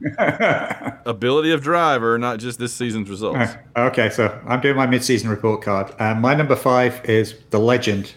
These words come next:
Speaker 1: that is Fernando Alonso.
Speaker 2: <laughs> Fernando.
Speaker 1: Um, I will
Speaker 2: Fernando.
Speaker 1: be honest,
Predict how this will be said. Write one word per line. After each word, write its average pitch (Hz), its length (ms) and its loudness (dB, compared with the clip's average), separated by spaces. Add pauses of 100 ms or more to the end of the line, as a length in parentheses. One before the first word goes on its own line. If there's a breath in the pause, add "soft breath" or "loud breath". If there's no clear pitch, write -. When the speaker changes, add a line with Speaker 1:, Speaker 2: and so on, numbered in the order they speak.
(320)
Speaker 1:
that 107 120 2
is 107 300 0
Fernando 104 640 0
Alonso. 95 600 -2
Speaker 2:
<laughs> 180 1160 0
Fernando. 127 640 -4 (500 soft breath)
Speaker 1:
Um, 147 400 4
I 147 180 4
will 165 300 4
Speaker 2:
Fernando. 117 180 -10 (100)
Speaker 1:
be 143 100 4
honest, 175 460 0